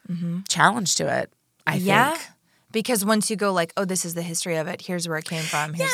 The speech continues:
Speaker 2: Yeah,
Speaker 1: the"
Speaker 2: or people who don't really want to critique self-help at all or
Speaker 1: Yeah.
Speaker 2: understand it as a genre in whole and just
Speaker 1: Right.
Speaker 2: like to dabble.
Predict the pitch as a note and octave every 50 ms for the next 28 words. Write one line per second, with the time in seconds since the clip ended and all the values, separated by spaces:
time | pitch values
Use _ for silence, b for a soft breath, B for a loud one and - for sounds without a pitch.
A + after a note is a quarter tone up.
0 | A#4 G4+ F4 - C#3 D3+ B3 C#4 - C4+ D#4 F4+ G4 F4+ C4+ C4 C4 B3 A#3 G3
1 | - _ _ _ _ - - A3 A3 G#3+ G3+ - - F#3+ G3 G3 G3+ G3 F#3+ F3+
2 | F3 F3 E3+ E3 - - - - - E3+ D#3 D#3 D3+ C3 - _ _ _ _ -
3 | - - F3 D#3 - - D#3 D3 - - C#3+ C#3 - - C#3 C3+ - - C3 C3+
4 | C3 A#2+ A2 F#2 - - - F3 F3 D#3+ F3 F#3 F#3+ F3 D3+ D3 D3 C#3+ C#3+ D3
5 | D3 D3 D3 - D3+ D#3+ C#3+ D3 C#3+ C#3 C#3+ C#3 C#3 C3 C3 C3+ - - - D3+
6 | C#3+ D3 - D3 C#3 A#2 - G#2+ - D3 - - - G#3+ G#3 G3+ F3+ D#3+ D#3 D3+
7 | - - C#3+ - - - - - A#2 -